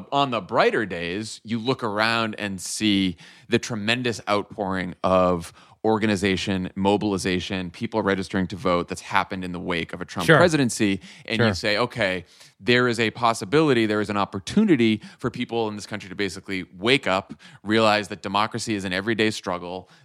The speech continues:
Speaker 1: that, like, you have an obligation as a citizen. You don't just have a set of rights, you have responsibilities as well,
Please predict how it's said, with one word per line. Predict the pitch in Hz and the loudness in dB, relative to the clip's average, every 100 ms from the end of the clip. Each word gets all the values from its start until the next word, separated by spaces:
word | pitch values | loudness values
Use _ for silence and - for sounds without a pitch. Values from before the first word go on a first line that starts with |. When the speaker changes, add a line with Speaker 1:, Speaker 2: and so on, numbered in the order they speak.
| 90 | -4
Speaker 1:
that, | 98 98 | 0 0
like, | 98 98 92 | 2 0 -2
you | 92 95 113 | -8 -4 -4
have | 104 110 110 90 | 2 4 4 2
an | 101 | 2
obligation | 101 101 90 98 - 98 | 2 2 -2 -2 -2 -2
as | 90 | -2
a | 90 | -4
citizen. | - 87 - 92 | -6 -6 -4 -4
You | 92 | -2
don't | 90 | -2
just | 90 101 | -4 -4
have | 92 | -4
a | |
set | 92 101 | -2 -2
of | 90 | 0
rights, | 87 87 - | -2 -2 -4
you | 87 | -4
have | 92 90 | -4 -4
responsibilities | - 90 85 - 85 95 95 | -2 -2 -2 -4 -2 -2 -2
as | 104 | -4
well, | - 80 76 110 | -2 -2 -2 -4